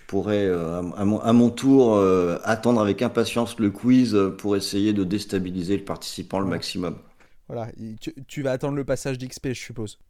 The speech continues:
Speaker 1: Ouais, c'est ça. <laughs> C'est ça.
Speaker 2: Voilà, si X P vient, voilà.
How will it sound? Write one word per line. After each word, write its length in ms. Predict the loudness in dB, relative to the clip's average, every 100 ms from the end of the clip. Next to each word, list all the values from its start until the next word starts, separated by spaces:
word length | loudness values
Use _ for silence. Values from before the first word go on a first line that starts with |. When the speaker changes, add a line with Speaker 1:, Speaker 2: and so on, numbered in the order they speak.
| -2
Speaker 1:
Ouais, 160 | 4 4
c'est 140 | 2
ça. 280 | -4 -4 0
<laughs> 1200 | 0 2 0 0 -10 -10 -10 -16 -14 -12 -12 -6 -2
C'est 120 | -2
ça. 140 | -4 -6 -8
Speaker 2:
Voilà, 280 | -6 -6 -8
si 320 | -10 -10 -8 -8
X 140 | -10
P 160 | -10 -8
vient, 340 | -8 -8 -10 -14 -20 -16
voilà. 180 | -14